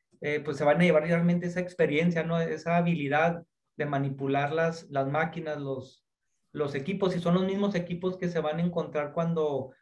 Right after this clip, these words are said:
los contrate una empresa o cuando les pidan que interfieran para realizar algún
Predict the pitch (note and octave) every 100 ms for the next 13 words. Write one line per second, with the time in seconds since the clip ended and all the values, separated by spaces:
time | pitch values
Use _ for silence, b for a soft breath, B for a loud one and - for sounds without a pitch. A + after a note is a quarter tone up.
0 | - D3 - C#3+ C#3 D3 D#3+ D#3+ D#3+ D#3+
1 | E3+ E3+ D#3+ D3 D3 C#3 C3+ C3 C3 B2+
2 | C3+ C#3 D3+ D#3 D3 A#2 - _ _ _
3 | D3 C#3 C3+ - C#3+ D3 - D3 C3+ C3+
4 | C3 C3+ A#2+ C#3 C#3 D3 D3 D3